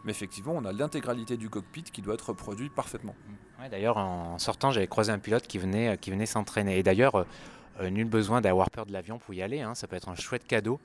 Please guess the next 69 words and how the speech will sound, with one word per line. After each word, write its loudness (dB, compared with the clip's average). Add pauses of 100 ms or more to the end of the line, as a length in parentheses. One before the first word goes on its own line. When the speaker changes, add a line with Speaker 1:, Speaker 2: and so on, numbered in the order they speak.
(440)
Speaker 2:
Euh, -4
Speaker 1:
Pour -8
Speaker 2:
ouais, -2
Speaker 1:
la -4
Speaker 2:
un -4
Speaker 1:
fête -6
Speaker 2:
chou-, -10
Speaker 1:
des -14
Speaker 2:
pour -4
Speaker 1:
pères. -6
Speaker 2:
les -4
fans, -4
ouais. -16 (400)
Speaker 1:
Pour -2
la 0
fête -8
des -4
pères, -2
c'est -6
un, -10
c'est -6
vrai -2
que -6
c'est -4
un -2
cadeau -2
qui -4
est 0
très, -8
très -4
fréquent. -4 (480)
Ça, 2
alors, 2
Flight -2
Experience, -2
vous -8
avez -2
le -6
site -6
internet, -4
Flight -4
Experience -6
Paris. -4 (580)
Ce -4
qui -4
est 0
rigolo, 0
c'est -4
que -8
c'est -6
souvent -4 (140)
les -8
femmes -2
qui -6
achètent -4
et -8
les -4
hommes 0
qui -10
viennent -4
piloter. -4 (200)
C'est -4
vrai 2
que -8
c'est -2
un 0
cadeau -4
très -8
masculin -6